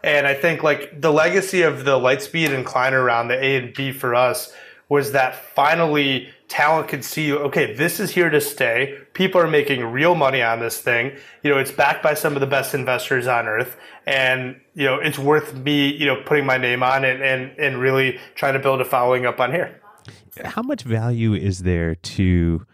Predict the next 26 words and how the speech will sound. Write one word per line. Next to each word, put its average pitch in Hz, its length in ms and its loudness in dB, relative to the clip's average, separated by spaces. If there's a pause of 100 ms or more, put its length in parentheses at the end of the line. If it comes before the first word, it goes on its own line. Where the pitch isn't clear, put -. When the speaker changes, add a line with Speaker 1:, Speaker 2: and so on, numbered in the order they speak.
(160)
Speaker 2:
the 82 80 -10
platform 76 840 -6 (180)
of 80 520 -6 (400)
all 120 400 -2
of 90 220 0
the 82 360 0 (380)
corpus 95 380 -4
of 87 120 -8
past 87 320 -6
content 80 460 -12
that's 78 200 -10
been 76 260 -8
created 71 420 -10
on, 69 280 -14 (100)
on 80 140 -10
Cameo? 73 560 -12 (380)
Uh, 85 340 -2
for, 117 220 -4
I 131 80 -6
mean, 101 180 -2 (320)
obviously, 123 360 -2
because 113 340 -2
it's 107 200 -2
requests, 92 380 -2
it's 90 160 -6
like, 82 200 -6